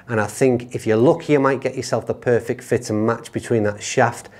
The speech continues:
head, loft combination. But a lot of you, and in my case, I think would be me, it hasn't suited, and there are far more, there's gains to be made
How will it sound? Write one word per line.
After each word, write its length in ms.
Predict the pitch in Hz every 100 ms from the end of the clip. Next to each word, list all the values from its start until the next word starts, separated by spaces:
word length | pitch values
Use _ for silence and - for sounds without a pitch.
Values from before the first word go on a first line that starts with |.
| - -
head, 460 | - - 120 - -
loft 380 | 123 120 120 -
combination. 800 | - 110 104 117 107 - 104 98 - - -
But 100 | 110
a 80 | 107
lot 300 | 104 143 160
of 140 | 110
you, 160 | 104 104 - -
and 160 | 104 98
in 160 | 101 110
my 160 | 131
case, 280 | 131 117 98
I 40 | 101
think 260 | 117 101
would 140 | 104 85
be 100 | 98
me, 340 | 113 123 107 - - _ _
it 140 | - 117
hasn't 400 | 135 147 135 127
suited, 560 | - 123 117 120 107 - _ -
and 220 | 120 110 110
there 120 | 120 - 117
are 100 | 110
far 420 | - 127 127 123
more, 480 | 120 117 113 117 120
there's 200 | 110 98
gains 480 | - 127 127 123 123
to 80 |
be 140 | 110 110
made 500 | 113 113 104 95